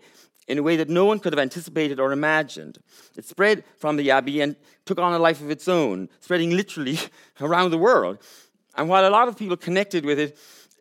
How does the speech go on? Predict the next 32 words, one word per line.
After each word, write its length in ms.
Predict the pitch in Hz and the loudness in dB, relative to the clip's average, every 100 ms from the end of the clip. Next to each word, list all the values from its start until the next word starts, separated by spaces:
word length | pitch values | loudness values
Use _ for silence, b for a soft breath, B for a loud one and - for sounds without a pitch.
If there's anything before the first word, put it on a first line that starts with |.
| _ - | _ -6
because 240 | 151 160 | -2 0
they 120 | 175 | 2
also 280 | 180 202 156 | 2 2 -2
experienced 580 | 135 - 127 117 123 - | -6 -6 -4 -4 -4 -10
the 60 | |
same 400 | 123 170 165 151 135 | -6 0 0 0 -6
unfairness 440 | 143 160 135 123 | -6 -4 -4 -4
that 100 | 127 | -2
I 100 | 117 | -2
described, 680 | 117 113 233 233 139 123 151 b b b b _ _ - | -2 -4 2 4 4 0 -4 b b b b _ _ -8
so 180 | - | 0
many 220 | 233 220 190 | 2 4 2
others 180 | 170 | 2
connected 380 | - 175 175 156 | -2 -4 -4 -4
with 180 | 143 160 | -6 -2
it 160 | 165 151 b b | -2 -4 b b
because 280 | 165 175 175 | -4 0 0
what 160 | 190 208 | 2 4
I'd 200 | 196 190 | 4 0
said, 400 | - 202 196 - b b | 0 2 2 0 b b
they 180 | - 196 | 0 2
felt 240 | 202 196 175 | 4 2 2
articulated 640 | 175 - - 180 165 160 | -2 -4 -4 -2 -2 -2
what 220 | 165 - | -8 0
they 180 | 233 330 | 2 2
felt 440 | - 101 87 - _ _ | -2 -6 -6 -12 _ _
about 200 | - 156 | -6 -4
other 240 | 165 240 226 | 0 0 2
unfairnesses 600 | 143 - 143 131 147 165 | -2 -2 -4 -4 -6 -8
in 140 | 202 | -2
their 240 | 208 269 269 | 4 4 4
lives. 380 | 95 - - | 0 -10 -20